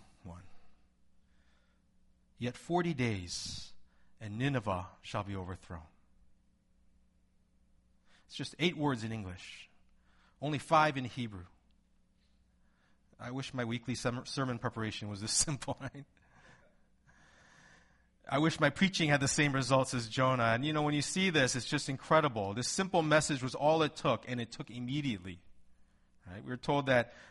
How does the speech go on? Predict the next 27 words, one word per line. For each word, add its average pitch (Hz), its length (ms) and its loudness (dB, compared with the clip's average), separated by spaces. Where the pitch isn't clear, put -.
the 135 80 0
Ninevites 151 460 4
believed 147 540 6
God 113 300 6
on 143 140 -2
the 143 80 2
first - 520 -4
day. 135 200 2
They 107 80 -4
didn't 175 160 0
waste 165 240 0
any 170 160 -2
time. 123 360 -2
And 151 140 0
their 165 80 4
belief 160 380 4
wasn't 175 320 4
just 165 240 2
intellectual. 151 800 2
It 143 80 0
was 151 120 0
dramatic, 143 720 0
their 135 80 0
response 131 920 0
in 123 100 -8
their 117 80 -6
size 147 720 0